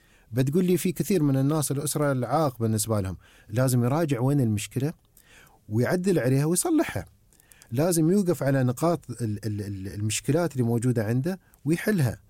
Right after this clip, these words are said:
يمكن إذا أنت ما تعرف أو أنا ما أعرف، أسأل، أستشير، أبحث، أوقف على هذه المشكلة وأعالجها.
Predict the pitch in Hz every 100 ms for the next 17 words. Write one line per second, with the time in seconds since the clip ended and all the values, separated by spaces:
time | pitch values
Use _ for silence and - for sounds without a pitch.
0 | _ _ - - - 127 190 214 - 175
1 | 139 147 165 160 139 147 143 123 147 -
2 | - 107 104 147 160 135 127 117 110 147
3 | - _ _ _ - 180 - - - _
4 | _ - - - 127 185 151 107 _ _
5 | _ 160 170 - 123 107 - _ _ _
6 | _ _ - 196 180 160 123 131 139 147
7 | 135 127 - 143 135 110 127 131 113 101